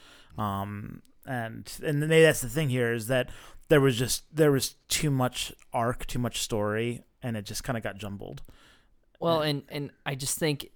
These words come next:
Speaker 2: this structurally, this movie I thought was fine. It's, it's in those moments that
Speaker 1: It's those
Speaker 2: just don't
Speaker 1: details.
Speaker 2: play nearly as well as they should have, and I think
Speaker 1: Yeah.
Speaker 2: that's a weakness in the writing. There were early conversations that were, like, back and forth, kind of funny between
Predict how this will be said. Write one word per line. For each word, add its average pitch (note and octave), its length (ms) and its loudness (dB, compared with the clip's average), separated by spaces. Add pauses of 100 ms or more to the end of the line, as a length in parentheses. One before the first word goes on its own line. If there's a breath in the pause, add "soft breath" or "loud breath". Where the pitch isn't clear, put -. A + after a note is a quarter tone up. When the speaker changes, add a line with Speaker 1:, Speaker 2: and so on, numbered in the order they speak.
Speaker 2:
this C3 220 -2
structurally, C3+ 840 0
this C3 200 0
movie A#2+ 500 0
I A#2+ 160 -2
thought - 180 -4
was - 180 -4
fine. A2+ 380 -4 (680 soft breath)
It's, - 420 -2 (120)
it's B2+ 180 -6
in C3+ 140 2
those A#2+ 240 2
moments A#2 480 0
that B2+ 100 2
Speaker 1:
It's - 80 -4
those A#2 100 -4
Speaker 2:
just - 100 -10
don't A#2 180 2
Speaker 1:
details. F#2 160 -10
Speaker 2:
play A#2 320 0
nearly A2+ 340 -2
as A2 140 -4
well A2+ 160 0
as A2+ 80 -6
they A#2 80 -6
should A2+ 240 -6
have, B2 160 -2
and A2+ 100 -4
I - 20 -4
think A2 200 -6
Speaker 1:
Yeah. F#2+ 60 -6
Speaker 2:
that's G#2+ 220 -4
a A#2 60 -4
weakness A2+ 400 -6
in A#2 60 -8
the A2 100 -6
writing. A#2+ 480 -4 (540 soft breath)
There C#3+ 140 6
were D3 200 6
early D#3 260 8
conversations A#2 880 0
that - 140 -4
were, A#2+ 140 0
like, A2+ 340 0 (240 soft breath)
back C#3+ 220 4
and C3 120 -2
forth, B2+ 360 2
kind C3 240 0
of - 180 -8 (320)
funny F3+ 400 6
between C3 760 0